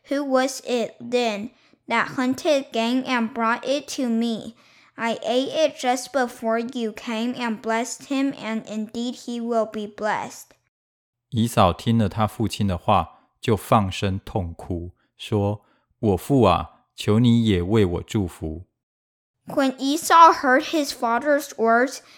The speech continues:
Speaker 1: he burst out with a loud and bitter cry and said to his father, "Bless me too, my father."
Speaker 2: 以撒说："你兄弟已经用诡计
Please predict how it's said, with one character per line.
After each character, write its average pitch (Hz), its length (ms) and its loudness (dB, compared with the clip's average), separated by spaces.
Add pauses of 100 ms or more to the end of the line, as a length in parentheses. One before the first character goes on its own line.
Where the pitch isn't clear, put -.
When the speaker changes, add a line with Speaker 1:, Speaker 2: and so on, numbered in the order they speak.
(140)
Speaker 1:
he 254 160 -2
burst 254 460 2
out 277 280 4
with 302 220 2
a 233 120 -2
loud 233 400 2
and 233 320 -2
bitter 247 440 0
cry 226 480 -2
and 233 320 -4
said 233 280 -4 (100)
to 269 60 -4
his 240 300 -4
father, 208 680 -4 (440)
"Bless 254 360 0
me 262 420 0
too, 226 480 -2 (240)
my 226 220 -4
father." 226 720 -4 (640)
Speaker 2:
以 98 160 0
撒 113 240 4
说 110 640 0
："你 107 120 2
兄 135 260 2
弟 127 160 2
已 98 180 -2
经 110 220 2
用 113 220 2
诡 85 240 -2
计 101 360 -6